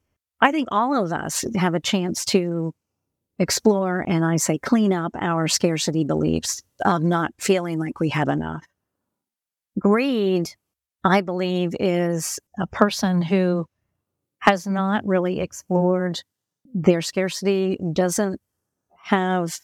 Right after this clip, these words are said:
an awareness of life, people outside of themselves, and they are simply scared, scared, scared, and they have not been able to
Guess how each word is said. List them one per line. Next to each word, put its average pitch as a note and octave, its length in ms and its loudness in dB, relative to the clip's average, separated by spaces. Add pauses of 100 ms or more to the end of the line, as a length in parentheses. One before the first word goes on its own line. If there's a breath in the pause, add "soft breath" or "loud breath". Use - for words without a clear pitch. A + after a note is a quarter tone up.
(180)
an F3+ 140 4
awareness F3 640 0
of E3 480 0 (240)
life, E3+ 540 2 (200)
people F3+ 400 2
outside F3 500 0
of F3 120 -2
themselves, E3 540 -2
and F3 200 2
they F3 180 2
are E3+ 520 0
simply E3+ 640 0 (160)
scared, E3+ 640 0 (240)
scared, D#3+ 500 0
scared, E3 560 -2
and E3+ 140 0
they E3 140 4
have D#3 160 2
not E3 220 2
been E3 180 -2
able E3 360 0
to D#3+ 480 0